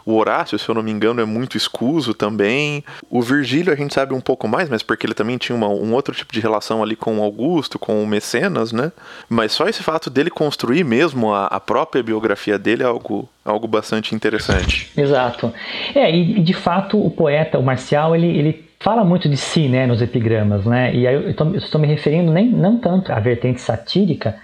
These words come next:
Speaker 2: porque essa, o, o eu poético, o eu, a gente chama de eu epigramático, né? O eu epigramático, na, na vertente satírica, ele tá ali preocupado em fazer a, a invectiva satírica, o ataque, né, a um tipo social.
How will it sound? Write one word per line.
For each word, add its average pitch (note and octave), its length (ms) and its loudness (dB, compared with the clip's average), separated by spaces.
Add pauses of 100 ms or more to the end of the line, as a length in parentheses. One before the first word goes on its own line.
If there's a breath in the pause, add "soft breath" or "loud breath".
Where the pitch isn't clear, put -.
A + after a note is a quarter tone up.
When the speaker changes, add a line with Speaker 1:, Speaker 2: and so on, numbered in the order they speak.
(180 loud breath)
Speaker 2:
porque D#3+ 220 2
essa, A3+ 640 2
o, C3 280 -2 (300 loud breath)
o C3+ 200 4
eu C#3+ 360 2 (180)
poético, C3+ 560 2
o A#2 60 4
eu, C#3 300 2
a A#2+ 80 2
gente B2+ 140 2
chama C#3+ 180 2
de C3+ 100 2
eu C#3 240 4
epigramático, C3+ 720 0
né? D3 180 0 (280 loud breath)
O C3+ 120 2
eu E3 120 4
epigramático, C3+ 840 0 (280)
na, A#2 280 2
na A#2 80 2
vertente B2 360 0
satírica, C4 460 0
ele F3+ 220 4
tá F#3+ 140 0
ali F3 320 2
preocupado D#3+ 440 0
em - 20 -2
fazer D#3 320 2
a, A#2+ 260 0
a A#2+ 80 2
invectiva D3+ 560 0
satírica, B2+ 600 -2
o - 20 2
ataque, - 480 -2
né, A#2 160 2
a A2+ 60 -2
um A#2+ 200 0
tipo - 240 -4
social. A2+ 400 -2